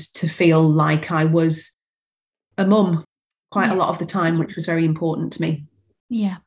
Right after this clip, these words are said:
Speaker 2: yeah. And obviously, we're seeing lots of networks coming around, not just in the U K, but across the globe, really. The American College,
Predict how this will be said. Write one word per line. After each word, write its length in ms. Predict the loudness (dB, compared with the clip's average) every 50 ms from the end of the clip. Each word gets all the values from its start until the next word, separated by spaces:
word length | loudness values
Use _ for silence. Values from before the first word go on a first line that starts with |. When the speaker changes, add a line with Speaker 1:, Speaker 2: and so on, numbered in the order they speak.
| _ _
Speaker 2:
yeah. 280 | -6 -2 -2 -2 -2 -4 -10 _ _ _ _ _ _ _ _ _ _ _ _ _ 0
And 400 | 4 6 8 6 6 4 0 -6 -12 _ -4
obviously, 420 | -4 0 0 0 0 2 2 4
we're 120 | 4 2
seeing 340 | 0 0 2 4 4 4 2
lots 240 | 0 -2 -4 -6 -8
of 200 | -8 -10 -10 -12 -12 -8 -2
networks 640 | 0 2 2 2 0 -2 -2 -2 -2 -2 -4 -8 -8
coming 320 | -4 -2 -2 0 0 0
around, 480 | 0 2 4 4 4 4 2 0 -4 -4
not 220 | -2 -2 -4 -4
just 260 | -8 -10 -10 -6 -2
in 100 | -2 -2
the 80 | -2 -2
U 200 | -4 -6 -8 -6
K, 200 | -6 -4 -4 -2
but 160 | -2 -2 -4
across 360 | -4 -6 -8 -8 -8 -8 -8
the 120 | -8 -8 -8
globe, 380 | -6 -4 -4 -4 -4 -4 -4
really. 400 | -4 -4 -2 -2 -2 -4 -4 -6 -10 -10 -6 -6 -6 -4
The 140 | -4 -2 0
American 520 | 2 2 2 0 -2 -4 -2 -2 -2 -2
College, 680 | -2 -6 -6 -4 -2 0 0 0 0 -2 -4 -10 -12